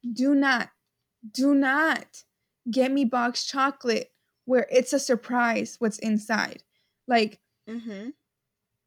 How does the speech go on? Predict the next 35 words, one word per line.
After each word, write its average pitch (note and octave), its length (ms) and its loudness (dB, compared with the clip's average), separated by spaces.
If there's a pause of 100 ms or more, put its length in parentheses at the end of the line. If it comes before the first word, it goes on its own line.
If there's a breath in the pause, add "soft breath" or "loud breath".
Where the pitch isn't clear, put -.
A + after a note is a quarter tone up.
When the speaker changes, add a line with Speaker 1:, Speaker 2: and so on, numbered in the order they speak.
(1400)
Speaker 1:
I, B3 260 2 (420)
if C4+ 100 2
you D4 100 4
wanna F4 160 4
give D#4 100 0
me D4+ 80 2
chocolate C#4 460 -2
and A#3+ 100 0
be B3+ 120 0
fancy B3+ 380 -4
about B3+ 220 -2
it, C#4 220 -10
get C#4 180 -2
me, D#4+ 100 -2
like, D4+ 200 -2
Fer-, - 160 -14 (100)
I B3+ 160 -2
don't A3+ 100 0
know A3+ 100 0
how C4 60 -2
to G#3+ 100 0
say C4 180 2
them, C4 180 0
but, A#3 100 -2
like, G#3+ 200 -8
the C4+ 100 -2
Ferrero A#3 500 2
Rocher, A#3+ 600 0
whatever, C#4+ 480 0
Ferrero A#3 240 2
Rocher, A#3 440 0
whatever C4+ 240 0
Speaker 2:
Yes. C4 60 -2
Speaker 1:
the D4 60 -4
heck. C#4+ 240 -8